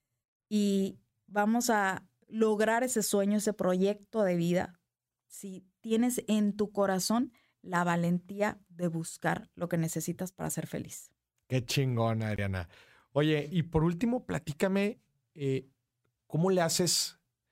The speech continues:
Speaker 2: para su-, para sobrellevar, para ser resiliente en las noches oscuras, en las noches, en los días en donde no nos sentimos tan bien?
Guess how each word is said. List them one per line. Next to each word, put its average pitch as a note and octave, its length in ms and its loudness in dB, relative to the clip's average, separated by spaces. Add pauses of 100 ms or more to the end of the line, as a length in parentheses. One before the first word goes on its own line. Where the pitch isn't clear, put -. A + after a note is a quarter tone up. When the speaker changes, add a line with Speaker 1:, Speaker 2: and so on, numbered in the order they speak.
(280)
Speaker 2:
para A2 220 0
su-, - 180 -4 (140)
para G#2+ 540 0 (140)
sobrellevar, A#2 920 0
para A2+ 160 -2
ser - 180 -2
resiliente A#2+ 920 0
en A2 140 -4
las G2+ 160 -2
noches A2+ 680 -4 (220)
oscuras, B2 680 0
en A2+ 120 0
las G#2+ 140 -4
noches, A2+ 540 -4
en A2+ 120 -4
los B2+ 140 -2
días G3+ 280 2
en F3 100 0
donde C#3+ 240 0
no D#3+ 160 0
nos F#3+ 160 0
sentimos D#3 560 2
tan B2 200 0
bien? C3+ 400 2